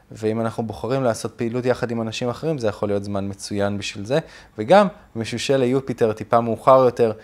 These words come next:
שמביא איתו המון אופטימיות וכיף ושמחת חיים. השמש עדיין משולש לפלוטו, זמנים אינטנסיביים שדורשים העמקה והגברה של מה שאנחנו עושים,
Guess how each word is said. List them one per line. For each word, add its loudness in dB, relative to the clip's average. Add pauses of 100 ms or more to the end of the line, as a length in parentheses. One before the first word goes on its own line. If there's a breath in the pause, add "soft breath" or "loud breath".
(240 loud breath)
שמביא -2
איתו 2
המון 2
אופטימיות -4
וכיף -2
ושמחת -6
חיים. -8 (1080 loud breath)
השמש 2
עדיין 4
משולש 0
לפלוטו, 2 (200)
זמנים -4
אינטנסיביים -4
שדורשים -4
העמקה 2
והגברה 2
של -12
מה -6
שאנחנו -8
עושים, -6